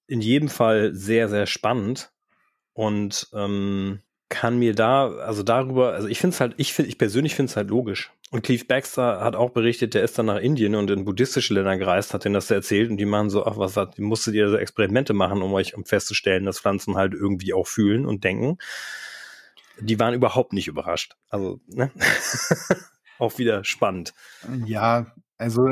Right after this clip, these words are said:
Speaker 2: ähm, das, was mir dazu jetzt einfällt, ist, äh, im Prinzip, dass das Wissen, wie alles funktioniert oder wie auch Pflanzen funktionieren oder, ähm, wir in Beziehung zu Pflanzen oder zur Umwelt oder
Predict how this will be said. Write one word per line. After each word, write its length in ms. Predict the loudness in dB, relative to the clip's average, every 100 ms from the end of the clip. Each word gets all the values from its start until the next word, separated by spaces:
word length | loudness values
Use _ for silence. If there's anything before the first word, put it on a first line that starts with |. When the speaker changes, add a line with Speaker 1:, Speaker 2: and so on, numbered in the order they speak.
| 2 0
Speaker 2:
ähm, 360 | 2 2 0 0
das, 220 | 0 0
was 400 | -12 -2 -2 0
mir 120 | 0
dazu 380 | 4 2 2 2
jetzt 280 | 4 2 -2
einfällt, 540 | -2 -2 0 0 0
ist, 240 | -2 -8 -4
äh, 300 | 0 2 0
im 100 | -4
Prinzip, 640 | -2 -2 0 0 0 -2 _ _ _ _
dass 200 | -2 0
das 280 | 0 0 2
Wissen, 340 | 0 4 4
wie 160 | 4 4
alles 340 | 4 2 0
funktioniert 840 | 0 -2 0 2 4 4 4 0 -2
oder 580 | -4 2 2 2 0 -4
wie 160 | 0
auch 200 | 2 0
Pflanzen 480 | -2 0 0 0 -6
funktionieren 760 | -2 -4 -2 -2 0 0 0 -2
oder, 460 | 0 0 0 -2 -8 -16 -12
ähm, 480 | -8 -6 -6 -10 -14 _ -10
wir 460 | 2 4 6 4
in 200 | 2 2
Beziehung 600 | 2 0 2 4 4 2
zu 200 | 0 -2
Pflanzen 500 | 0 0 0 0 -2
oder 240 | -2 -2 -2
zur 200 | -2 0
Umwelt 480 | 2 2 2 0 -2
oder 360 | 0 0 0